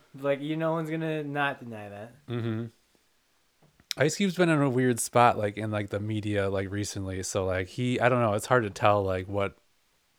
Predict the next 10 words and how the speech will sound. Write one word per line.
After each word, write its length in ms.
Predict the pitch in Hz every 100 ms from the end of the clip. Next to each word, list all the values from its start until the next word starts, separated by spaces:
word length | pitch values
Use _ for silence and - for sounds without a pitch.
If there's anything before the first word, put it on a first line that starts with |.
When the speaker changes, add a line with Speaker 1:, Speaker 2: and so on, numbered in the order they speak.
| _ _
Speaker 2:
I, 100 | 120
I 100 | 117
can't 280 | - 151 123
really 200 | 123 113
understand, 640 | 107 104 - 107 104 104
like, 240 | 101 95 95
where 180 | 104 98
he's, 240 | 101 98
like, 260 | 98 92 101
really 520 | 104 98 95 95